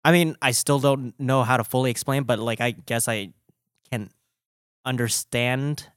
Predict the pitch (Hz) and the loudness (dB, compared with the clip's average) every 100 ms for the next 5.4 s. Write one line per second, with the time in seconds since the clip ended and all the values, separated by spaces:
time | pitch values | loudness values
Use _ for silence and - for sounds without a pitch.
0 | - 127 135 147 160 160 190 190 _ _ | -8 -4 -2 -4 -2 -4 -4 -8 _ _
1 | _ _ _ 127 113 107 101 120 117 - | _ _ _ -4 -4 -6 -6 -4 -2 -2
2 | 120 120 117 123 160 156 117 110 107 101 | -2 -2 -4 -4 -4 -4 -4 -4 -6 -12
3 | _ - 110 127 - - 131 131 143 160 | _ -12 -4 -4 -6 -12 -6 -2 2 4
4 | 160 156 131 147 135 120 120 110 117 104 | 4 2 0 2 2 0 -2 -2 -2 -2
5 | 110 104 101 101 | 0 0 -2 -6